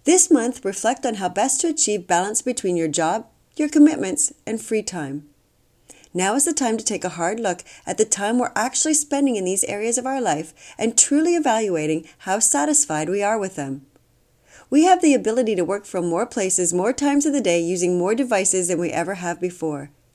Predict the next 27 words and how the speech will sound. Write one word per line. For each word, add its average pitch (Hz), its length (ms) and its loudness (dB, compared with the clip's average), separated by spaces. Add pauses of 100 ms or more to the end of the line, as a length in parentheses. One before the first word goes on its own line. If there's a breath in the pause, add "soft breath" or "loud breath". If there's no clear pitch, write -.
(400 loud breath)
The 214 100 0
key 269 260 4
is 320 100 2
to 359 100 -4
take 285 240 2
control 277 340 0
of 294 80 0
our 226 80 0
time 160 380 -4 (200 loud breath)
and 208 140 -4
make 240 220 0
active 294 400 -2
choices 233 420 -2
about 185 220 -4
how 180 120 -4
we 214 120 2
spend 196 320 0
that 156 160 -4
time. 143 420 -6 (1200 soft breath)
I'm 262 100 6
not 370 200 6
suggesting 277 460 4
that 254 100 0
you 226 80 -4
quit - 200 -4
your 269 120 0
job, 160 320 0